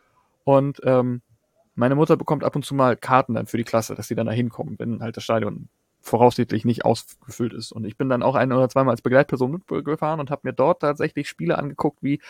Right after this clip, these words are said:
V F L Wolfsburg gegen Bayer null vier Leverkusen.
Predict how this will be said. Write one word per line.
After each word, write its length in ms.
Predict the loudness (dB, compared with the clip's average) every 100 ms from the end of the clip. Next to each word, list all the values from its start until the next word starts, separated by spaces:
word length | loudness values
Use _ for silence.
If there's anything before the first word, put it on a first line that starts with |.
| -20 -20 -20
V 300 | 2 4 4
F 80 | 4
L 180 | 2 4
Wolfsburg 600 | 2 2 -2 -2 -2 -6 _ _ _
gegen 260 | -2 -2 2
Bayer 260 | 2 4
null 180 | 2 0
vier 220 | -2 -2
Leverkusen. 760 | 2 4 4 2 -2 -6 -6